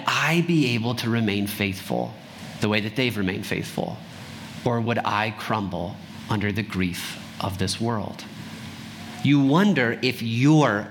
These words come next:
prepared to face trial. Now, what often happens is, well, I don't wanna get into that. So here, yeah, I don't wanna get into that. Here's what I wanna encourage you. Most of you are more prepared than you think, actually.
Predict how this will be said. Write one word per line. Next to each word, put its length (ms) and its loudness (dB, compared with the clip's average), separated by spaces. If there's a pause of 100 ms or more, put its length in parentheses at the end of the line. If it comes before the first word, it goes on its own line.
prepared 720 -4 (480)
to 80 4
face 340 0
trial. 520 -4 (1000)
Now, 200 6
what 120 6
often 280 6
happens 560 2
is, 260 -2 (280)
well, 160 4
I 120 0
don't 140 -2
wanna 160 -4
get 140 -6
into 140 -6
that. 200 -6 (560)
So 120 2
here, 300 4 (1600)
yeah, 160 4
I 40 6
don't 80 2
wanna 140 -4
get 160 -4
into 120 -2
that. 220 -4 (160)
Here's 280 4
what 100 8
I 40 8
wanna 160 4
encourage 240 -2
you. 120 0
Most 340 4
of 120 2
you 100 2
are 60 2
more 160 2
prepared 320 -2
than 100 -2
you 80 0
think, 400 -6 (320)
actually. 500 -4